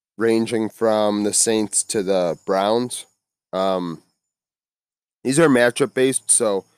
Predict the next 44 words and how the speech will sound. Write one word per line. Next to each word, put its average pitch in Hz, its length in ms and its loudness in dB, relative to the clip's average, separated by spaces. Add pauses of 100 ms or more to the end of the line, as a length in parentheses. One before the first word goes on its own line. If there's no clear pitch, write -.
(760)
when 131 200 0
it 135 80 -2
comes 165 220 0
to 143 80 -2
your 127 80 2
bye 117 240 2
week 120 300 -2
for - 300 -8
your, 110 140 -4
one 107 240 -6
of 117 40 -2
your 113 100 -2
better 113 280 -2
defenses, 107 680 -8
you 104 80 -14
drop 104 380 0
them 104 340 -4
and 104 100 -4
you 101 80 -4
say, 101 220 0
"Okay, 101 320 -2
which 101 280 -4
one 110 140 -2
of 104 100 -4
these 107 240 -6
teams 113 300 -4
probably 104 400 -2
has 101 160 0
the 98 80 -8
best 104 320 -2
matchup? 107 500 0
Are 101 80 0
they 98 80 0
playing 98 280 -2
against 95 240 -2
a 92 40 -8
garbage 95 400 -2
offense?" 104 480 -2
That's 98 240 -2
who 101 60 -6
you 98 100 -2
wanna 95 200 0
pick 98 240 -8
up. 104 180 0